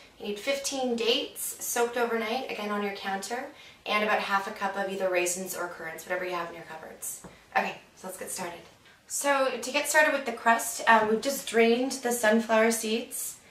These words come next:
uh, all the water out, and we're gonna take five of the fifteen dates, which soaked on your counter overnight. I like to peel the skins off and also, um, take the pits out before using these.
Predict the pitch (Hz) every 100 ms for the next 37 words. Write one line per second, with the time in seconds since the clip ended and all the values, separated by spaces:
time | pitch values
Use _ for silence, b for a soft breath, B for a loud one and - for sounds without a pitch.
0 | B B - - 202 214 214 196 202 196
1 | 190 196 214 202 214 208 226 - - 190
2 | 196 208 226 220 208 185 202 208 208 -
3 | 226 220 196 208 - - 196 196 - -
4 | 208 208 214 202 202 202 190 202 180 180
5 | 180 175 170 - B B B 233 254 247
6 | 226 233 - 233 - 214 208 - 190 190
7 | 190 190 190 208 185 170 180 - 202 185
8 | 185 175 175 170 170 196 - 190 - 196
9 | - 208 214 - 208 - 202 202 208 220
10 | 220 214 226 226 -